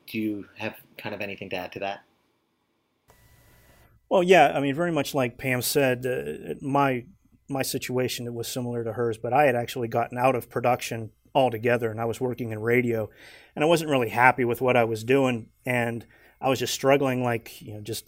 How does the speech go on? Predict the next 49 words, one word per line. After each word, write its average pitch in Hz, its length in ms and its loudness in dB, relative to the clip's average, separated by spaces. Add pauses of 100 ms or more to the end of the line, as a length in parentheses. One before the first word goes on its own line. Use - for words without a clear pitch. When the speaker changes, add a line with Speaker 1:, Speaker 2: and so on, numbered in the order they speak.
(280)
Speaker 2:
many 120 340 -4
other 127 140 0
people, 120 280 -4
even 120 180 0
though 117 120 -2
I 113 80 -2
had 110 120 -2
a 113 40 -6
solid 117 340 0
resume, 120 380 0
just 110 240 -10
finding 123 340 -2
a 110 60 -6
job 120 360 2
that 117 120 0 (360)
paid 143 360 6
what 131 160 6
I 123 120 8
needed 123 580 4 (380)
to, 127 300 4
uh, 117 420 2
to, 117 320 -4
uh, 113 220 -14 (220)
uh, 120 160 -10 (880)
just 120 160 -10
to 127 60 -8
pay 131 200 4
the 117 80 0
bills, 123 360 0
the 117 60 -8
bills 120 260 0
that 117 100 -4
I, 110 260 -6 (240)
that 113 120 -10
I 110 120 -10
had. 117 380 -2
And 107 240 -12 (580)
I 135 160 6
was 131 280 2
in 156 160 2
radio, 147 340 8
as 135 140 4
I 135 60 2
said, 131 280 0
wasn't 131 240 2
very 120 220 2
happy 117 340 4
with 117 260 0
it, 117 260 -2